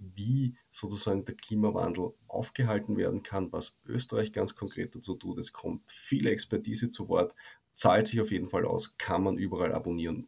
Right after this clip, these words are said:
wo es Podcasts gibt. Und jetzt, wie schon angesprochen, springen wir zu Werner Kogler und den Grünen, der die Grünen, das muss man so sagen, in der wohl schwierigsten Phase ihrer Parteigeschichte übernommen hat,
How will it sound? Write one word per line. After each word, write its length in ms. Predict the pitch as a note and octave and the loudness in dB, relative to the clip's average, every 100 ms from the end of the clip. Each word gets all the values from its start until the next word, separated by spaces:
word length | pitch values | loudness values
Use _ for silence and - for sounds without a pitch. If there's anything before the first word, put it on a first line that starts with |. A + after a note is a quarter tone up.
| - | -8
wo 180 | F2 F2 | -4 -2
es 280 | F2 - - | 0 -2 -6
Podcasts 640 | - - - D#2+ - - | -14 -12 -6 0 2 2
gibt. 300 | D3 E3+ - | 0 -2 -2
Und 280 | G2+ F#2 - - | -2 -2 -4 -6
jetzt, 340 | F2 - - | 0 0 0
wie 60 | F2+ | -6
schon 200 | F#2 E2+ | -4 -4
angesprochen, 600 | E2 F#2 - D#2 - F2 - - - | -6 -6 -10 -12 -12 -14 -14 -20 -12
springen 680 | - - G#2 G2 B2 C3+ A#2+ | -12 -4 0 8 10 12 10
wir 180 | A2+ | 8
zu 280 | A2 G#2+ G2+ | 4 2 2
Werner 240 | G2 F#2 G2 | 4 4 2
Kogler 380 | G#2 F#2+ G2+ | -2 -2 2
und 160 | F#2+ F#2 | 2 2
den 140 | G2 | -4
Grünen, 540 | F2+ F2+ G#2 D3 C#3+ - | -2 0 4 6 4 2
der 480 | F#2 G2 D3+ G3 - B2 | 4 6 6 4 -4 -4
die 60 | |
Grünen, 320 | A#2+ G#2+ C#3+ | 2 4 6
das 140 | C3+ B2 | 4 2
muss 160 | A2+ | -2
man 100 | A#2+ | 0
so 80 | A#2 | 0
sagen, 460 | G#2+ E2+ F2+ A#2 B2 - - - | 2 2 2 0 -2 -12 -18 -8
in 160 | - A2+ | 0 4
der 160 | A#2 F#2+ | 6 6
wohl 200 | G#2 A2 | 2 2
schwierigsten 680 | - G#2+ B2+ C3 - - | 0 2 2 4 0 0
Phase 480 | A#2+ - C#3 - A2+ | -2 0 2 2 2
ihrer 300 | - G2 G2 | 0 -2 -2
Parteigeschichte 840 | - G2+ - - - - G#2+ - F#2 | -4 -2 -4 -4 -4 -2 -2 -4 -4
übernommen 680 | F#2 F#2+ F2 D#2 F#2+ A#2+ A#2+ | -2 -2 -2 0 2 2 4
hat, 260 | C#3+ - | 2 0